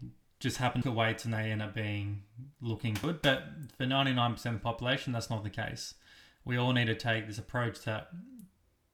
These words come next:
we're gonna start lifting in the gym, and we're probably not gonna see results for at least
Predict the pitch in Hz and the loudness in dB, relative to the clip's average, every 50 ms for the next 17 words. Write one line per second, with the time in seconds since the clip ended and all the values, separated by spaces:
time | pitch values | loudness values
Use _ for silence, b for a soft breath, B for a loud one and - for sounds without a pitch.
0 | _ - 135 127 120 120 113 120 117 113 107 - 143 139 135 135 127 120 - - | _ -12 -4 -2 0 0 2 0 0 -2 0 4 6 6 8 8 6 2 0 0
1 | 123 113 107 107 98 - 110 107 107 113 120 120 117 117 117 - 147 151 151 147 | 0 0 0 0 0 -2 -2 -2 -2 -4 -4 -2 -2 -2 0 2 2 2 4 2
2 | 139 131 131 - 131 117 113 - - 131 120 113 113 110 107 101 110 110 113 113 | 2 2 0 0 0 -2 -2 -2 0 0 0 2 2 0 0 0 0 0 -2 -2
3 | 110 - - 113 113 113 113 113 113 107 104 - - - | -6 -10 -8 -6 -4 -2 -2 0 0 0 -2 -2 -8 -10